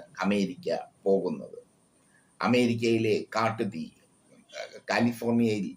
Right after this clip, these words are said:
കാലിഫോർണിയയുടെ ലോസ് ആഞ്ച-, ലോസ് ആഞ്ചലസിൽ പടർന്നു പിടിക്കുന്ന കാട്ടുതീ അമേരിക്കൻ ഭരണകൂടത്തെ ആകെ മൊത്തം അങ്കലാപ്പിലാക്കിയിരിക്കുന്നു.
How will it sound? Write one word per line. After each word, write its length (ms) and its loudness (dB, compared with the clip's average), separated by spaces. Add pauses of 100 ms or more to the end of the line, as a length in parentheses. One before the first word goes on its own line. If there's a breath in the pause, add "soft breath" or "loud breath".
(680)
കാലിഫോർണിയയുടെ 800 2 (200)
ലോസ് 300 0
ആഞ്ച-, 320 -2
ലോസ് 260 2
ആഞ്ചലസിൽ 540 -2
പടർന്നു 440 0
പിടിക്കുന്ന 440 -4 (220)
കാട്ടുതീ 460 -2 (600 soft breath)
അമേരിക്കൻ 580 2 (240)
ഭരണകൂടത്തെ 720 -2 (300)
ആകെ 280 -2
മൊത്തം 340 -2 (360)
അങ്കലാപ്പിലാക്കിയിരിക്കുന്നു. 1200 -2